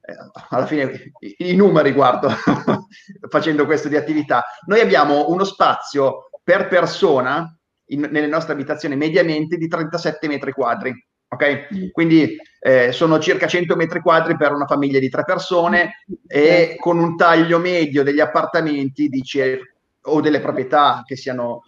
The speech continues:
Speaker 1: eh, villette o medi-, medio di centodiciassette metri quadri.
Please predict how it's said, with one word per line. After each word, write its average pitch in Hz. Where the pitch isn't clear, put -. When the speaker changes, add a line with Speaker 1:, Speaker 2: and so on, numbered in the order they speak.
Speaker 1:
eh, 107
villette 127
o 120
medi-, 165
medio 175
di 156
centodiciassette 151
metri 127
quadri. 117